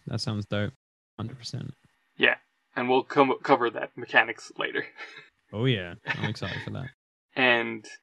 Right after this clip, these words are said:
Speaker 2: for P J, they did find those, that
Speaker 1: Rod of Wonder. Yes, please. That'd be
Speaker 2: No.
Speaker 1: amazing. Thank you.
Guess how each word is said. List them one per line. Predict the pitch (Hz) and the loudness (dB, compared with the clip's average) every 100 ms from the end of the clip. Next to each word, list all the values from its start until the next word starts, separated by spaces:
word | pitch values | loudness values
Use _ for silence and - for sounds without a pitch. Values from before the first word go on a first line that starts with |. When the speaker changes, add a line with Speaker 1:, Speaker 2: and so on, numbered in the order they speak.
| _ | _
Speaker 2:
for | - 143 135 127 123 123 - - _ _ _ | 2 6 6 6 2 0 -4 -12 _ _ _
P | - 156 147 | -4 -2 0
J, | 127 117 120 117 | 2 2 2 -2
they | 110 120 120 117 113 _ _ _ - | -6 -4 -2 -4 -10 _ _ _ 4
did | 151 139 | 4 4
find | - 127 123 110 117 117 | 2 2 4 4 0 -2
those, | 120 - - - - _ _ | -2 -2 -8 -14 -20 _ _
that | - - - - _ _ _ _ | -2 -2 -4 -16 _ _ _ _
Speaker 1:
Rod | 135 147 | 10 10
of | 143 | 12
Wonder. | 147 151 131 101 85 | 12 12 12 8 6
Yes, | 123 - | 4 6
please. | - 104 95 | 6 6 6
That'd | 95 | 2
be | 95 | 2
Speaker 2:
No. | 98 | 2
Speaker 1:
amazing. | 127 113 107 | 2 2 0
Thank | 123 117 143 | 2 2 2
you. | 139 | 0